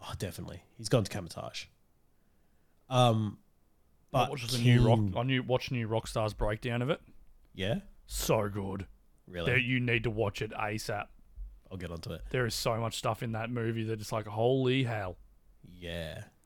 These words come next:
Speaker 1: yeah. But Baron Mordo, guys,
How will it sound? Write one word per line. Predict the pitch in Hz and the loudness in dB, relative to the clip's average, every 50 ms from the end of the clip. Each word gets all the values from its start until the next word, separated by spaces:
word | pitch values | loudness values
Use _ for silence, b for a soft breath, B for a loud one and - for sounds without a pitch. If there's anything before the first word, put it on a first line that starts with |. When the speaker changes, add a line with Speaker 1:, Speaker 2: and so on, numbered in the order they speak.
| _ _ - | _ _ -14
Speaker 1:
yeah. | - 78 80 80 80 95 - - - | -10 -8 -8 -8 -8 -8 -10 -12 -6
But | - 117 107 107 - - - - - - - | 0 2 2 2 2 0 -6 -16 -18 -8 -4
Baron | - 113 117 113 107 95 | 0 2 2 2 2 4
Mordo, | 90 87 82 80 80 78 | 2 2 2 0 -4 -6
guys, | 85 82 82 82 82 - - - - - - | -8 -8 -6 -6 -6 -4 -4 -6 -6 -8 -12